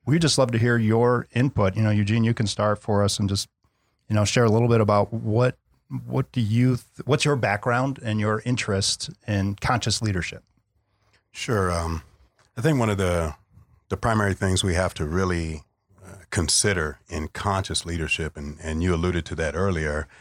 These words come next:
Speaker 2: uh, the conscious aspect means that you're basically, uh, diving in or starting with a plan. Uh, you're living intentionally versus seeing what happens and making adjustments as it goes. And th-,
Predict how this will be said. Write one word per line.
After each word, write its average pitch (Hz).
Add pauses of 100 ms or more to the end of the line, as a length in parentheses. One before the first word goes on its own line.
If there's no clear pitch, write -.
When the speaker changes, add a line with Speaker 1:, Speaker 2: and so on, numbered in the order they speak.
(320)
Speaker 2:
uh, 76
the 78
conscious 90
aspect 87
means 82
that 80
you're 78
basically, 78 (440)
uh, 82
diving 85
in 82
or 76
starting 80
with 87
a 76
plan. 85 (500)
Uh, 76
you're 90
living 92
intentionally 78
versus 76
seeing 80
what 71
happens 76 (240)
and 76
making 80
adjustments 76
as 73
it 65
goes. 76 (420)
And 78
th-, 76